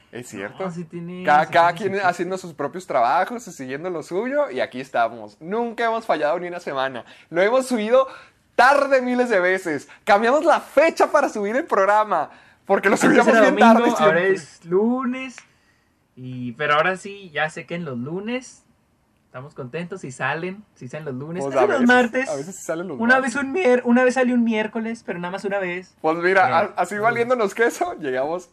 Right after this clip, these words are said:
Speaker 1: al número... La otra vez llegamos al número dos, ¿no? De películas, creo que superamos
Speaker 2: La
Speaker 1: a
Speaker 2: otra vez llegamos al número treinta a nivel mundial en cine.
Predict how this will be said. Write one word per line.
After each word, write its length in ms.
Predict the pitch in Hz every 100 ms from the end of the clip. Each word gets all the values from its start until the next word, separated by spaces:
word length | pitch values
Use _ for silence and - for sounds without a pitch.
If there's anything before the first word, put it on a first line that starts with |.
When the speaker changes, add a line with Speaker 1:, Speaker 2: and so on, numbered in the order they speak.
| _
Speaker 1:
al 480 | - 147 190 202 180
número... 560 | 180 185 190 175 147 - - -
La 220 | - 180 170
otra 140 | 233
vez 80 | 269
llegamos 280 | 294 311 311
al 120 | 196
número 300 | 202 262 208
dos, 360 | 143 170 277 247
¿no? 300 | 247 285 240
De 100 | 160
películas, 640 | 151 131 170 269 254 170
creo 140 | 170
que 80 | 170
superamos 400 | 214 - 143 160
Speaker 2:
La 80 | 175
Speaker 1:
a 60 | 131
Speaker 2:
otra 180 | 294 285
vez 420 | 294 311 247 - _ - 180
llegamos 540 | 254 262 240 254 269
al 160 | 208 180
número 360 | 185 233 190 139 -
treinta 560 | 175 190 196 190 208 -
a 120 | 190
nivel 420 | 185 147 139 139
mundial 720 | 135 139 139 135 139 139 120 - _ _ _ _ _ _ _ _ _ - - 151
en 180 | 151 135
cine. 560 | - 151 123 95 -